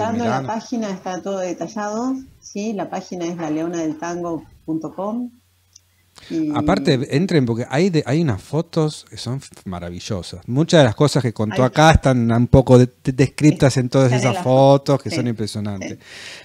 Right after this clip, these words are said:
Speaker 2: Gra, yo te voy a llevar a la sesión del, del programa que me está gustando, porque se lo estoy haciendo a todos, y,
Speaker 1: Dale.
Speaker 2: y me gusta, que, que se llama Cuatro al Hilo, cuatro preguntas directas,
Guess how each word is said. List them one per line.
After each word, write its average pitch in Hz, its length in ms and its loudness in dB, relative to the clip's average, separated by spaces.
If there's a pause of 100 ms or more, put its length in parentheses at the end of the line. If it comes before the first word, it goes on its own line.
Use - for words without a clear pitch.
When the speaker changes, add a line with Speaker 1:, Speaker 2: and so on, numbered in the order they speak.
(140)
Speaker 2:
Gra, 196 240 4
yo 226 160 0
te 247 80 0
voy 240 80 6
a 208 60 6
llevar 202 340 2
a 165 80 0
la 165 100 2
sesión 190 380 -2
del, 170 180 0
del 151 160 0
programa 175 320 0
que 151 100 -4
me 143 60 -2
está 139 160 -4
gustando, 165 480 0
porque 123 160 -4
se - 80 -8
lo 127 60 -2
estoy - 180 -6
haciendo 143 420 -2
a 120 140 0
todos, 156 540 0 (600)
y, 113 440 -4
Speaker 1:
Dale. 151 260 -6
Speaker 2:
y 131 60 -2
me 135 100 0
gusta, 147 400 2
que, 139 180 -4 (140)
que 139 100 -6
se 131 100 -8
llama 156 200 -2
Cuatro 165 340 0
al 156 140 2
Hilo, 143 380 0 (240)
cuatro 160 280 0
preguntas 139 440 -2
directas, 147 680 -2